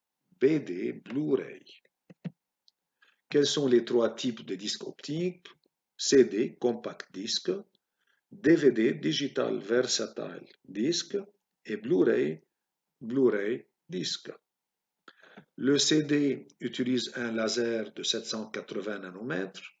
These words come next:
On peut mettre sept cents mégaoctets à l'intérieur. Donc, la capacité de stockage est de sept cents mégabytes à peu près. Le D V D, on utilise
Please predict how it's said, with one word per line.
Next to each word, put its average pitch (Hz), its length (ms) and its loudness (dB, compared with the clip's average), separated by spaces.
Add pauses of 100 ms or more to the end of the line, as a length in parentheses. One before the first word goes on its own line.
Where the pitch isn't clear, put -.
(600)
On 131 160 0
peut 135 180 6
mettre 131 380 0
sept - 280 -2
cents 127 460 -4 (220)
mégaoctets 117 1040 -2
à 90 140 -10
l'intérieur. 131 580 -6 (840)
Donc, 104 340 -10 (680)
la 107 260 -6
capacité 113 680 -2
de 98 120 -6
stockage 95 560 -6
est 87 120 -14
de - 140 -10
sept 107 320 -6
cents 101 260 -8
mégabytes 98 600 -8
à - 80 -18
peu - 160 -10
près. 180 340 -4 (720)
Le 117 260 4
D 113 300 10
V 180 180 10
D, 175 400 8
on 131 100 -2
utilise 131 1040 -2